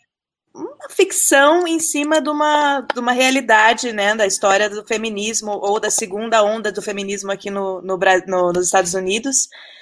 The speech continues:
e que mostra, ah, um backlash muito grande conservador, que é muito similar ao que a gente tá passando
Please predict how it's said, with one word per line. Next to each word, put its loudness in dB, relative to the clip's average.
e 2
que 2
mostra, 6
ah, 6
um -4
backlash 4
muito -2
grande 2
conservador, 0
que -6
é 2
muito -4
similar 2
ao -2
que -4
a -4
gente -10
tá -4
passando -4